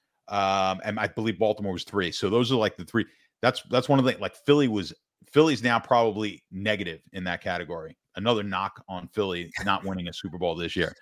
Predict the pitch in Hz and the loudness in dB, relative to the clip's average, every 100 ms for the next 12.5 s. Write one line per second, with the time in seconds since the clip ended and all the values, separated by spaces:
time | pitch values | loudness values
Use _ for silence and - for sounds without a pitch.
0 | - - _ - 123 104 98 90 - - | -20 -20 _ 4 6 6 2 -2 -12 -2
1 | 113 95 92 - 147 156 139 113 113 113 | 0 2 2 6 8 12 12 12 8 8
2 | - 127 98 123 113 113 104 98 92 - | 10 10 12 10 10 6 6 4 2 -2
3 | _ - - 98 - 107 - 92 90 85 | _ -10 -4 -4 -4 -6 -2 -2 -4 -4
4 | 92 90 90 - 110 98 95 98 98 101 | -2 -2 -6 -10 -6 -4 -4 -4 -4 -6
5 | - 92 90 107 160 110 127 143 147 110 | -6 -4 -2 0 0 2 4 4 4 -2
6 | 104 95 - _ _ _ _ 104 104 101 | -2 -2 -8 _ _ _ _ 0 2 4
7 | 98 95 95 - _ _ _ _ - 123 | 2 -2 -6 -14 _ _ _ _ 0 2
8 | 131 123 196 - 165 110 170 - 175 208 | 4 4 4 2 2 4 4 6 6 6
9 | 131 110 110 104 117 110 98 101 92 113 | 4 4 4 2 0 -2 -4 -4 -6 -6
10 | 98 73 _ - 98 92 - - - 107 | -6 -10 _ -10 -6 -6 -8 -16 -10 -6
11 | - 120 92 - 113 113 - _ _ 98 | -2 -4 -4 -2 0 0 -6 _ _ -8
12 | 110 101 - 101 98 | -4 -4 -4 -6 -8